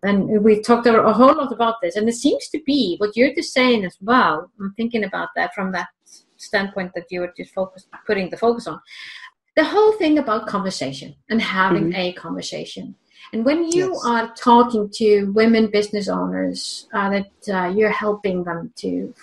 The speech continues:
Speaker 1: fund their business and grow their businesses and getting them out there,
Speaker 2: Mm-hmm.
Speaker 1: um, how, uh, what do you see as, you know,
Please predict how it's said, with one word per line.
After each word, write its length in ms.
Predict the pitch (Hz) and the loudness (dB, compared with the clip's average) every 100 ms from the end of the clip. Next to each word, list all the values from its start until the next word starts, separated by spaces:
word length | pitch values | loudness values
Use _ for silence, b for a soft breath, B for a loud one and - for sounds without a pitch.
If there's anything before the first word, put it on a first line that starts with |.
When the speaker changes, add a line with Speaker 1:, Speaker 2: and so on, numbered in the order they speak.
| - | -6
Speaker 1:
fund 320 | - 240 240 | 4 6 8
their 140 | 214 208 | 6 4
business 400 | 202 - 175 196 | 0 -4 -8 -8
and 220 | - - | -18 -4
grow 180 | 208 196 | -2 0
their 140 | 190 185 | 0 -2
businesses 500 | 170 - 185 - 127 | -4 -8 -14 -12 -12
and 240 | - - - _ _ - | -12 -14 -16 _ _ -4
getting 300 | 196 185 175 | -2 -2 -4
them 180 | 170 160 | -8 -10
out 280 | 180 175 | -12 -10
there, 260 | 165 143 - _ B B B B B | -10 -10 -12 _ B B B B B
Speaker 2:
Mm-hmm. 60 | - | 0
Speaker 1:
um, 600 | 226 214 214 214 208 269 _ - _ _ _ | 4 4 2 -4 -6 -8 _ -20 _ _ _
how, 800 | - - 277 262 285 302 277 - _ | -14 -2 2 4 2 0 -2 -6 _
uh, 200 | - - - | -10 -10 -12
what 280 | 262 233 294 | -10 -2 0
do 80 | 320 | 0
you 140 | 302 | 0
see 460 | 269 - 277 269 240 | -2 -2 0 0 0
as, 480 | 208 208 202 196 208 | 0 -2 -4 -6 -6
you 180 | 226 214 | -2 0
know, 120 | 190 | 0